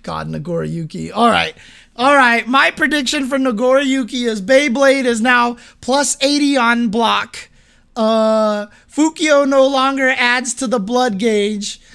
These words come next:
uh, because we felt like, uh, Nagoriyuki couldn't move very well. Uh, two S can now be, uh, whiff canceled at any point in time. Uh, so just to make it so that if it misses,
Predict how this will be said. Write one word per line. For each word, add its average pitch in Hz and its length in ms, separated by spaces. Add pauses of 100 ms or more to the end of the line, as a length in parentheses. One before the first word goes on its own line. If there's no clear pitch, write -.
(160)
uh, 202 240
because 208 460
we 233 220
felt 247 300
like, 240 340 (320)
uh, 233 360
Nagoriyuki 254 840
couldn't 277 360
move 269 380
very 226 360
well. 208 520 (400)
Uh, 196 560 (540)
two 302 300
S 277 380
can 254 240
now 262 300
be, 247 520
uh, 226 440
whiff 247 320
canceled 240 580
at 233 200
any 240 280
point 240 360
in 233 160
time. 233 680 (380)
Uh, 202 260
so 220 640
just 254 220
to 262 80
make 254 220
it 226 120
so 233 200
that 226 200
if 226 160
it 214 140
misses, 226 640